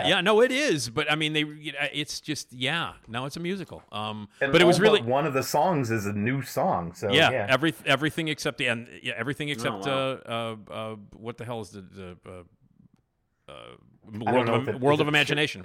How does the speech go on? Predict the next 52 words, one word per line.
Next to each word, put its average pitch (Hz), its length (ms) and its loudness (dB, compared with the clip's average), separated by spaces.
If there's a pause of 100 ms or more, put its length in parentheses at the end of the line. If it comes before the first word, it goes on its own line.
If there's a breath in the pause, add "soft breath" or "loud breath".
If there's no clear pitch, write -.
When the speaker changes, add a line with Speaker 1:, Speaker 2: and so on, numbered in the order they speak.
(100)
Speaker 1:
Sure, - 80 -12
sure. 123 100 -6
Speaker 2:
World 131 140 0
of 131 40 -4
Speaker 1:
Yeah. 131 40 -4
Speaker 2:
Imagination 127 540 -4
is 92 100 -14
the 104 120 -10
only 101 180 -12
one. 101 100 -12
Speaker 3:
Sure. 104 300 -2 (420 soft breath)
Speaker 2:
That, 113 60 -6
uh, 98 320 -2
but 117 180 -8
yeah, 143 220 4
so - 160 -6
everything 120 240 -6
else 127 160 -8
is 113 100 -10
all 117 140 -8
new. 117 300 -12 (380 soft breath)
Uh, 113 60 -2
it'll 123 120 -2
be 165 80 2
interesting 147 300 -6
to 110 60 -10
see - 140 -8
how 117 120 -4
that 107 160 -6
goes. 110 280 -4 (120)
But 156 120 2
it 160 60 -2
was, 160 220 2
I, 170 180 6
I 170 60 8
will 190 140 4
say 170 140 0
this, 127 220 -2
it 143 60 -12
was 127 140 -4
interesting 143 400 -4
to, 113 340 -8 (320 soft breath)
because 151 240 -2
the 151 100 2
last 151 420 2
movie 156 460 0
I 131 200 4
saw 127 580 0
before 123 420 -2
I 117 80 2
saw 107 320 -4
Wonka 110 480 -4